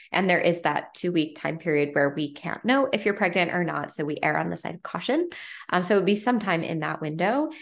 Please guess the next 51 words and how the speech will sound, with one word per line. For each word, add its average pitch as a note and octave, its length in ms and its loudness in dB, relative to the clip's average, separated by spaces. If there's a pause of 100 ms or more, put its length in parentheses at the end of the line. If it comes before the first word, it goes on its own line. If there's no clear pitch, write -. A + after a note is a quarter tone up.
(180)
And G3+ 160 2
some G4+ 240 2
of F#4+ 60 4
the D#4 140 4
time E3+ 280 0
women A3 320 2
come F3 580 -2 (200)
to F#3 120 -4
get F3 300 2
the F3 300 2
massage E3 460 -2
twice, - 600 -4
um, D3+ 340 -4 (180)
you E3+ 120 0
know, D3 100 0
that - 240 -2
two - 180 -2
weeks D#3 300 0
of D3+ 120 0
their C#3+ 120 2
follicular D3+ 540 0
phase, A3 360 2 (260)
potentially C4+ 420 2
longer D3+ 340 4
if D3 180 -2
they D#3+ 140 -2
have D#3+ 220 -4
a D3 40 -2
later - 320 -4
ovulation - 600 -6
too. - 160 -4 (760)
Um, F3 720 4
yeah, D4+ 260 2
so F3+ 200 2
abdominal F#3+ 460 2
massage F3+ 380 0
can E3 160 -10
help D3 320 -6
to D#3 600 4
align, D#3+ 360 0
realign F#3 760 2
the F#3 80 -2
uterus, G#3 380 0
get E3+ 140 0
it E3+ 100 -2
back D3+ 240 -6
into E3 240 -6
a D3 60 -2
more D3 300 -4
optimal D#3+ 420 -2
position. A#3+ 640 -2